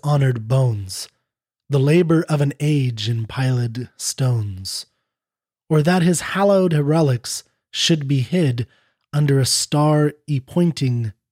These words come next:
pyramid? Dear son of memory, great heir of fame,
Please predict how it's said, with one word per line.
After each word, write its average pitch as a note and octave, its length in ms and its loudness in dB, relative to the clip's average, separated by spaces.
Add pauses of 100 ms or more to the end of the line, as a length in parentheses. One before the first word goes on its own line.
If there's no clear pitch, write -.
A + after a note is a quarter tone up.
(140)
pyramid? G#2 640 -4 (1700)
Dear D4 180 4
son F3 280 2
of B2+ 140 0
memory, B2+ 520 0 (360)
great D3+ 320 2
heir D3 340 2
of B2 140 0
fame, A#2+ 640 -2